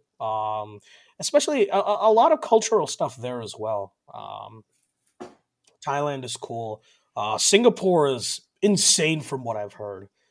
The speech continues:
since it's, like, a very small island and, you know, they have a lot of, uh, tourist money and the government is very, like, strict. In, it's very clean from what I've heard, right? And, like, you know,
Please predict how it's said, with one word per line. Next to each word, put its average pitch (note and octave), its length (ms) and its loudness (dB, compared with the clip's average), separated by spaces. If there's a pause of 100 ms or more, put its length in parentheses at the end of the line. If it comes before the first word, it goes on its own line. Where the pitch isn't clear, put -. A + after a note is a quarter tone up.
(300)
since G3+ 220 2
it's, G#3 120 0
like, G#3+ 140 6
a G#3 60 4
very G3 340 2
small C3 760 -4
island C#3+ 520 -10 (400)
and, C3+ 460 -4 (1040)
you G#3+ 80 2
know, F3 100 6
they D#3 100 2
have F3+ 140 8
a - 20 6 (120)
lot E3 80 6
of, A#2+ 220 -6
uh, B2 120 -8
tourist - 420 -8
money D#3+ 480 -6
and C3 160 -12
the B2 60 -8
government B2+ 420 -4
is G#2+ 120 -10
very, A2+ 640 -10 (440)
like, G2+ 340 -8 (600)
strict. - 500 2
In, F3+ 100 -2 (120)
it's F#3 220 2
very G#3 320 4
clean G#2+ 580 -8
from A2 220 -14
what G#2 100 -4
I've F#2+ 160 -8
heard, G2 280 -12 (220)
right? B2 180 -10
And, G#3 120 0
like, G#3+ 160 8
you C4+ 80 4
know, C#4+ 260 8